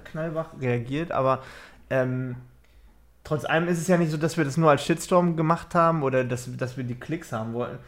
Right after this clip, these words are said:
Es ist ja nach wie vor unsere Meinung. Also wir haben's ja hundert Prozent ernst gemeint, was wir gesagt haben. Ähm, und ich glaub, das, was wir auch in dieser Podcast-Folge aus-, aussprechen, ist ja auch das, was neunundneunzig Prozent der Leute tatsächlich denken.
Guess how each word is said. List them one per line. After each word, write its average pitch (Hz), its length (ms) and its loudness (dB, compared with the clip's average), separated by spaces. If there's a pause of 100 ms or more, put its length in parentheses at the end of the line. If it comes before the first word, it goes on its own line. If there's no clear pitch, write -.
(200)
Es 123 140 -10
ist 147 140 -4
ja 147 60 6
nach 151 180 2
wie 143 80 0
vor 143 140 0
unsere 127 200 2
Meinung. 135 240 6
Also 117 140 2
wir 131 60 4
haben's 131 120 -2
ja 135 80 2
hundert 151 240 4
Prozent 135 300 -6
ernst 151 280 -4
gemeint, 135 240 -8
was 127 120 -10
wir 139 80 -8
gesagt 127 420 -6
haben. 147 220 -6 (520)
Ähm, 143 260 0
und 147 80 -4
ich 147 140 -4
glaub, 160 340 6 (160)
das, 165 300 4
was 156 140 0
wir 156 100 8
auch 156 60 6
in 156 100 4
dieser 131 220 2
Podcast-Folge 123 720 0
aus-, 147 340 2
aussprechen, 143 600 -2 (360)
ist 175 200 4
ja 156 80 10
auch 139 60 4
das, 147 180 0
was 151 160 0
neunundneunzig 160 480 6
Prozent 156 300 -2
der 143 60 4
Leute 147 220 4
tatsächlich 143 380 -2
denken. 160 480 0